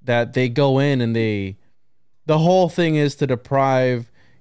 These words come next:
yourself of your senses, and then you ingest a psychedelic substance and you see visions. And, I mean, there's been practices like this for forever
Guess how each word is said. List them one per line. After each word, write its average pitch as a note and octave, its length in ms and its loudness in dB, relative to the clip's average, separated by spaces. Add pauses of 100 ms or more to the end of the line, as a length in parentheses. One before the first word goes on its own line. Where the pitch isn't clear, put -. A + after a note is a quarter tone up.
yourself A#2+ 460 0
of A#2 100 -2
your A2 120 -4
senses, G#2+ 800 -6 (120)
and A2 160 -6
then G#2+ 160 -6
you G#2 160 -6
ingest A2 560 -6 (140)
a - 40 -12
psychedelic A2 640 -4
substance G2+ 640 -8 (360)
and A2 120 -6
you G#2+ 80 -6
see G#2+ 180 -8
visions. G2 600 -4 (420)
And, A#2+ 160 -2
I B2+ 80 0
mean, C3 100 0
there's D3 180 0
been C#3 180 -2
practices A#2 520 -6
like G#2 200 -6
this - 500 -10 (220)
for B2 120 -8
forever A#2 640 -2